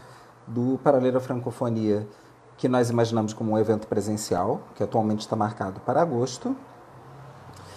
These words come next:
e que, enfim, para não perdermos o nosso tempo, ainda mais nesse momento em que todos nós estamos,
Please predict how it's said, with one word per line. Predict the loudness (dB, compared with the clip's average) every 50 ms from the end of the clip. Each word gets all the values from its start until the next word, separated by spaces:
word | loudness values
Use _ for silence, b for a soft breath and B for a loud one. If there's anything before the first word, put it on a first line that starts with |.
| B B B B B B B B -8 -4 0
e | 2 2 2 0 -2 -6 -12
que, | -6 -2 0 2 2 2 2 4 4 6 8 8 8 8 6 2 -4 -8 -10 -12 -12 -12 -12 -14 -14 -14 -10 -4 0
enfim, | 0 0 2 4 4 2 4
para | 4 4 6 6 6
não | 6 6 6 6
perdermos | 6 6 8 8 8 6 6 6 4 2
o |
nosso | 4 4 2 2 0 -2
tempo, | 0 0 2 2 0 -2
ainda | -2 0 0 2
mais | 4 4 4 2
nesse | 2 -2 -4 -4 -4 -2
momento | -2 0 0 0 -2 -2 -4
em | -6
que | -4 0
todos | 2 2 2 2 0 2
nós | 2 4 4 4 2 0
estamos, | -6 -4 -2 0 0 0 -2 -6 -8 -12